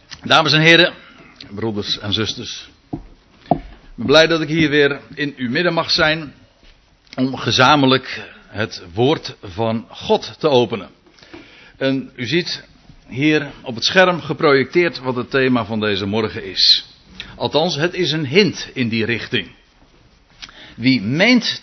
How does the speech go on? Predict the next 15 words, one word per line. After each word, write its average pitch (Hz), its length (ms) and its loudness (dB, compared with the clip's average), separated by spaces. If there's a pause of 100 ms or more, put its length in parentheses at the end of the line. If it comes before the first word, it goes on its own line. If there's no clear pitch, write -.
te 202 160 0
staan, 120 540 0 (200)
en 131 120 -4
wat 143 140 -2
zou 156 180 4
daarachter 139 480 0
moeten 110 300 -6 (640)
volgen? - 460 -8 (680)
Zie, - 260 -6 (500)
zie - 280 -2
toe 262 360 2
dat 117 160 -4
hij 98 280 -2
niet 120 360 -4
vallen. 113 380 0